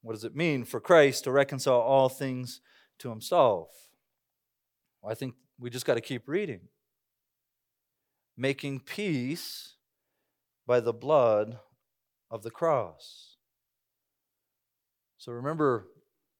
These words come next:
part of the curse in Genesis chapter three, there'd be enmity between Satan and the seed of the woman. Well, how will this enmity be put to death? How will the enmity between Satan and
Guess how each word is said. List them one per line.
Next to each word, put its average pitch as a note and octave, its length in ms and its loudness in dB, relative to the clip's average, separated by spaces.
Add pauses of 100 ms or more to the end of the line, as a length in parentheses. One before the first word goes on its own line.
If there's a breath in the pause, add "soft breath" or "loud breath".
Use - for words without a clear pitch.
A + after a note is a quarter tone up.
(220)
part C#3+ 120 6
of B2+ 40 0
the A#2+ 80 0
curse E3 340 4
in A#2+ 80 -10
Genesis C3 320 -6
chapter B2+ 260 2
three, E3 140 2
there'd B2 200 2
be B2 140 0
enmity C#3+ 460 -2
between G2+ 460 -16 (380)
Satan A#2+ 560 -2 (840)
and A2 380 -12 (120)
the - 60 -18
seed D3 240 -4
of B2 240 -2 (380 soft breath)
the A2+ 80 -14
woman. B2 380 -8 (1300)
Well, - 120 -10
how F#3 320 4
will E3+ 140 4
this C#3 200 -4
enmity E3 460 0
be A#2 160 -6
put D3 300 -2
to A#2 100 -12
death? A2+ 360 2 (2500)
How D#3 140 2
will G3 100 4
the D3 180 0
enmity D#3+ 460 -4
between B2 460 -8
Satan D3+ 500 0
and A2 160 -10